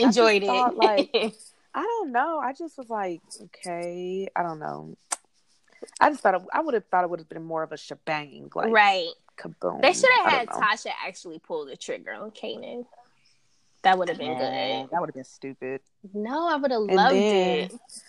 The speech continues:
Speaker 1: and then Diego, like, um, his head being in the freezer and, like, the police being at, I didn't really,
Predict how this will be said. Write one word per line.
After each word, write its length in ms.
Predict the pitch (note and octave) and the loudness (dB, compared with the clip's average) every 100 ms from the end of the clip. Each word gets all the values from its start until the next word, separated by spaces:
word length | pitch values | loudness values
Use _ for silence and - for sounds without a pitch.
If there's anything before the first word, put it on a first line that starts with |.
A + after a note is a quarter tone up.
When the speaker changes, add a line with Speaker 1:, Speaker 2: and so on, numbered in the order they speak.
| _ _ _ _ - | _ _ _ _ -2
Speaker 1:
and 140 | F#3+ G3 | 0 4
then 140 | G#3 | 2
Diego, 840 | F#3+ F#3 F#3 G#3+ G3 E3+ E3 D#3+ - | 2 6 6 6 6 4 4 -2 -4
like, 520 | - D#3+ D#3 - - - | -4 -4 -4 -8 -14 -10
um, 500 | E3 D#3 F2 - - _ | -8 -8 -12 -16 -20 _
his 100 | - | -16
head 380 | E3 F#3+ F#3+ F3 | -2 0 0 -2
being 220 | E3 D#3+ | -4 -6
in 80 | D#3 | -8
the 80 | D#3+ | -6
freezer 560 | - E3+ E3 E3 D#3 | 0 0 0 0 0
and, 120 | D#3 D#3 | 0 -2
like, 180 | D3+ - | -4 -6
the 80 | - _ | -18 _
police 360 | - E3+ E3+ - | -4 -2 -2 -2
being 280 | - D#3+ D#3 | -4 -4 0
at, 240 | D3+ - _ _ _ _ _ _ - - - _ _ - | 0 -2 _ _ _ _ _ _ -20 -20 -20 _ _ 0
I 100 | E3+ | 0
didn't 160 | E3+ E3 | 0 -4
really, 260 | D#3+ - | -6 -8